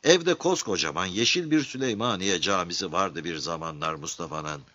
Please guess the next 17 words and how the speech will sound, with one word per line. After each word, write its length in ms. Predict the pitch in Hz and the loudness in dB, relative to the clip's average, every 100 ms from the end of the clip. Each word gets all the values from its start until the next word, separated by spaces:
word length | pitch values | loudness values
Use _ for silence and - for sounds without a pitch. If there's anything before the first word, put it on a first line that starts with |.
| _ _ | _ _
Ballı, 520 | 139 139 113 90 69 - | 2 2 0 -6 -8 -4
çok 300 | - 156 - | 0 0 -2
tatlı 320 | 107 92 92 | -4 -2 -2
şekerden. 640 | 92 82 78 76 73 76 123 - _ _ _ _ _ _ _ _ _ _ _ - _ - - - - - | -2 0 -2 -2 -2 -4 -6 -18 _ _ _ _ _ _ _ _ _ _ _ -20 _ -20 -20 -18 -16 0
Mustafa 440 | 160 - 202 165 | 2 4 4 4
arada 280 | 160 175 170 | 4 2 2
sırada 420 | - 76 80 95 | 0 -2 -2 0
bir 140 | 156 | 0
minaresinin 680 | 160 139 139 135 131 135 135 | 0 0 0 2 2 2 0
ucundan 480 | 117 104 101 90 85 | -2 -2 -2 -2 -2
yalıyordu. 720 | 87 78 76 78 76 71 76 67 _ | -2 -2 -2 -4 -4 -4 -6 -8 _
Sonunda 440 | - 156 190 180 170 | 0 0 2 0 0
minareyi 600 | 151 151 143 139 143 123 | 0 0 0 0 0 2
yalaya 400 | 113 117 104 107 | 0 2 2 2
yalaya 440 | 85 78 80 85 | 0 0 0 0
yarıya 480 | 87 90 82 82 78 | 0 0 0 0 -2
indirdi. 600 | 73 78 73 71 73 | -2 -4 -4 -4 -6